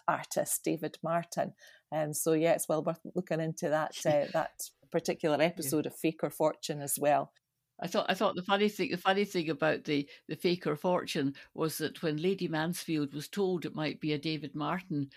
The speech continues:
Speaker 2: portrait, uh, she said, "Oh, we've got one in the house." And so they went into the house, and there were the exact same style, the same telltale marks on the David Martin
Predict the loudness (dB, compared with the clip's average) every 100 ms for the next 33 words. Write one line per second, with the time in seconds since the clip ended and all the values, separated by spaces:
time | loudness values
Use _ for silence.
0 | 0 0 0 0 0 -2 -6 -4 -2 -4
1 | -6 -4 -6 -6 0 2 2 0 _ -2
2 | 0 -2 0 2 2 0 0 -2 0 0
3 | -2 -10 _ _ -10 -8 -4 -2 0 0
4 | -2 -4 -4 -4 -2 -2 -2 -4 -4 2
5 | 2 2 0 -6 -10 -10 -8 -4 -2 -4
6 | -6 -2 0 0 -4 -4 0 0 0 -4
7 | -4 -2 -2 -2 0 0 0 0 0 -2
8 | -12 _ 2 4 2 2 2 2 2 -2
9 | 2 2 2 0 0 0 -2 -4 -6